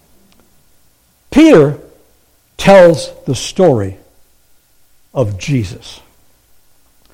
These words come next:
I need to read this to you. So help me out here as I read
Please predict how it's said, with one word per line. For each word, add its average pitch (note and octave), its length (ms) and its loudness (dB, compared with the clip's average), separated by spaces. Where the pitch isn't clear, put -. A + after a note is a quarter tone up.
I D3 80 -2
need F#3+ 200 0
to D3+ 80 -4
read C#3+ 220 0
this G#2+ 160 -10
to - 120 -8
you. F#2 160 -12
So - 180 -6
help D3+ 240 -2
me B2 180 -8
out B2 200 -4
here G#2+ 160 -6
as G2 140 -8
I G2+ 120 -6
read G#2+ 400 -6